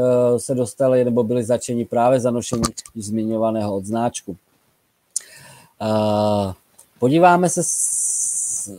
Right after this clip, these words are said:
em, samozřejmě, eh, eh, vypuknutí první světové války přineslo velké změny.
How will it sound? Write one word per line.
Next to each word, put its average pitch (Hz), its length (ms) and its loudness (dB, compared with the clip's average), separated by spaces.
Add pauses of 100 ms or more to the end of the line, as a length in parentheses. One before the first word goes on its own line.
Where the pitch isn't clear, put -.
(120)
em, 131 500 0
samozřejmě, 170 760 4
eh, 143 800 6 (800)
eh, 110 40 -12 (500)
vypuknutí 156 760 -2
první 156 300 0
světové 170 380 0
války 147 480 4
přineslo 151 600 0
velké 135 320 2
změny. 117 400 0